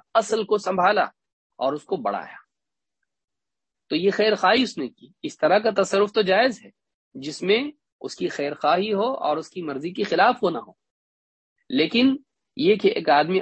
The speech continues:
اپنے طور پر اس میں کوئی بھی فیصلے کرے، یہ خیانت ہے۔ مثلاً آپ نے کسی کے پاس پیسہ رکھ دیا کہ بھائی اس کو سنبھالو، اس نے کسی چیز میں لگا دیا، اس کے کہا کہ میں نے آپ کی طرف سے صدقہ جاریہ کر دیا ہے،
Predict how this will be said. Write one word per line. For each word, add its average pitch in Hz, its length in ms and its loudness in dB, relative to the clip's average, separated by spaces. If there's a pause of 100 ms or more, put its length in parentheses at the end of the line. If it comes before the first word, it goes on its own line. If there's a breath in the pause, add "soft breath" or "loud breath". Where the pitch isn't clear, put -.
اپنے 214 320 0
طور 175 220 2
پر 151 160 -4
اس 143 160 -10
میں 180 140 0 (440)
کوئی 165 180 -4
بھی 156 140 -4
فیصلے 143 400 -4
کرے، 143 200 0
یہ 240 220 -4
خیانت 101 280 -6
ہے۔ - 300 -18 (540)
مثلاً - 360 -4
آپ 180 200 4
نے 175 80 -4
کسی 170 260 -4
کے 165 120 0
پاس 160 320 4 (340 soft breath)
پیسہ 143 240 2
رکھ 143 200 2
دیا 165 220 0
کہ 165 100 -4
بھائی 151 140 -2
اس 151 80 -8
کو 165 100 -8
سنبھالو، 139 460 2 (560)
اس 147 180 -6
نے 175 120 0
کسی 175 280 -4
چیز 175 260 -2
میں 180 100 2
لگا 165 240 6
دیا، 190 240 -2
اس - 160 -6
کے 175 100 -4
کہا 165 260 2
کہ 190 100 0
میں 185 120 0
نے 190 80 0
آپ 185 180 -2
کی 196 80 -8
طرف 180 220 -4
سے 196 80 -6
صدقہ 165 360 -2
جاریہ 147 320 4
کر 123 160 -4
دیا - 260 -14
ہے، - 40 -18